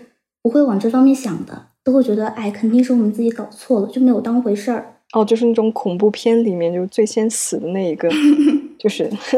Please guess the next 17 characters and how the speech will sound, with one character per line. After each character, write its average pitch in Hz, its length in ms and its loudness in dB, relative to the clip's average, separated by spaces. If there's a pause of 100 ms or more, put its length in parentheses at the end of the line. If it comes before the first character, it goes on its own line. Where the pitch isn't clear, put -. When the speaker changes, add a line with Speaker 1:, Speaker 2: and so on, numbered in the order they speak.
(100)
Speaker 2:
<laughs> - 360 -4
哪 202 160 0
有 240 80 4
什 190 140 -4
么 175 100 0
鬼， - 320 -2 (120)
<laughs> 226 180 2
像 - 320 0
我 175 120 2
去。 214 320 0 (360)
Speaker 1:
对， 277 160 2
对， 240 180 2
对。 233 180 -2 (120)
Speaker 2:
这 190 100 -2
种 165 80 -2
感 170 160 -2
觉。 185 140 -4